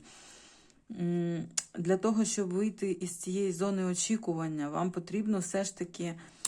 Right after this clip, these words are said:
е, прибрати, прибрати всі ваші перешкоди. Е,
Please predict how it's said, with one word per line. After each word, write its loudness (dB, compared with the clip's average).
е, -2
прибрати, 4
прибрати 2
всі 0
ваші 0
перешкоди. -2
Е, 0